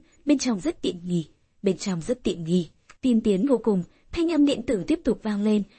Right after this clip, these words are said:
"Ta là trí năng phục vụ. Trong lúc chủ nhân ở đây, ta sẽ phục vụ cho chủ nhân.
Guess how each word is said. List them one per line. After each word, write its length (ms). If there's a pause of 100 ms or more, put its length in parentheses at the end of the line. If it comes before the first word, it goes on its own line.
(180)
"Ta 200
là 180
trí 200
năng 200
phục 220
vụ. 220 (540)
Trong 200
lúc 160
chủ 140
nhân 200
ở 100
đây, 280 (260)
ta 100
sẽ 200
phục 220
vụ 160
cho 140
chủ 160
nhân. 240